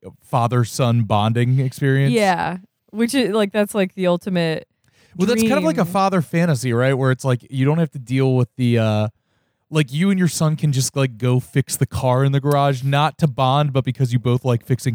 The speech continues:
Speaker 2: And then you
Speaker 1: cars.
Speaker 2: just, the car needs to be fixed, and
Speaker 1: Yeah,
Speaker 2: some-,
Speaker 1: exactly.
Speaker 2: someone's gotta do it.
Speaker 1: Yeah, there's
Speaker 2: Yeah.
Speaker 1: a certain level of, like, classic, like, like,
Speaker 2: father-son,
Speaker 1: father-son
Speaker 2: like,
Speaker 1: fantasy in that, if,
Speaker 2: yeah.
Speaker 1: like, if only you could just engage with something as equals, really, you know?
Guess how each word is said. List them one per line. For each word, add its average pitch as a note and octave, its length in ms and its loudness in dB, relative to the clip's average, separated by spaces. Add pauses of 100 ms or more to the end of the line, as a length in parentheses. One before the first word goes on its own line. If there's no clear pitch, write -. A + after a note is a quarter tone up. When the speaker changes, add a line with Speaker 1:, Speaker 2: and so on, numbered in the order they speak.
Speaker 2:
And A2+ 140 0
then A3 120 2
you G#3 60 2
Speaker 1:
cars. G3 160 0
Speaker 2:
just, G3 160 -10
the F#3+ 120 2
car F#3+ 200 0
needs F3 220 0
to E3+ 60 -8
be D#3+ 100 -4
fixed, E3+ 380 -4
and D3 100 2
Speaker 1:
Yeah, C3 80 4
Speaker 2:
some-, A#2 80 2
Speaker 1:
exactly. A#2 380 0
Speaker 2:
someone's D#3+ 260 0
gotta D#3 200 -2
do D3+ 180 -6
it. D#3 260 -4
Speaker 1:
Yeah, A2 320 0
there's A#2+ 180 0
Speaker 2:
Yeah. D4 280 2
Speaker 1:
a - 20 2
certain D#3 280 0
level B2+ 220 4
of, A2 60 -2
like, A2 160 0
classic, A#2 540 0 (120)
like, G#2 300 -4 (220)
like, A2 280 -6 (320)
Speaker 2:
father-son, D3 640 -2
Speaker 1:
father-son B2 500 0
Speaker 2:
like, G#2+ 60 -8
Speaker 1:
fantasy A2 480 -2
in G2+ 100 -2
that, G#2+ 200 2
if, A2 60 0
Speaker 2:
yeah. A#2 60 -4
Speaker 1:
like, A2+ 120 0
if A#2 280 -4
only D3 280 0
you C#3+ 120 2
could C3+ 140 -2
just A#2+ 200 -6
engage A2+ 460 0
with A2+ 200 0
something G#2+ 560 -2 (420)
as C3+ 140 0
equals, D#3 500 0
really, C#3 320 2
you A#2+ 120 2
know? A#2 240 2